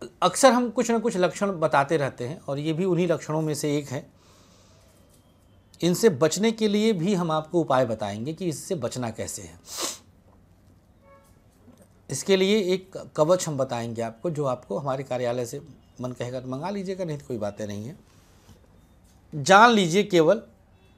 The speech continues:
दुर्भाग्य कैसे सांकेतिक रूप से बताता है। पहली चीज,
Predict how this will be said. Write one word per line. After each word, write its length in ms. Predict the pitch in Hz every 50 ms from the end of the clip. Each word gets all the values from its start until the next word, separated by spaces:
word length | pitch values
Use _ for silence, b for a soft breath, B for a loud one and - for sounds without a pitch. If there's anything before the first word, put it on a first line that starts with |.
| _ b b b b b b b b b b b b b b _
दुर्भाग्य 640 | 160 151 196 190 165 147 180 202 233 247 226 214 226
कैसे 720 | 226 - - 180 185 180 - - 240 220 202 202 - - - _ _ _ _ - _ _ _ _ _ _ -
सांकेतिक 880 | - - - 208 175 190 196 190 196 - 190 190 190 - 269 - - 190
रूप 180 | 175 160 160
से 380 | - - - 160 185 220 233 - - - _ _ _ _ _ _ _ _ _ _ -
बताता 420 | 135 143 151 - 151 135 - - 95
है। 180 | - - - - - _ _ _ _ B B B B B B B B B _ _ _ _ - _ _ - _ _ _ _ - _ _ _ _ _ _ _ _ _ _ - _ _ - _ -
पहली 280 | 156 147 175 202 202 -
चीज, 360 | - 113 101 101 - -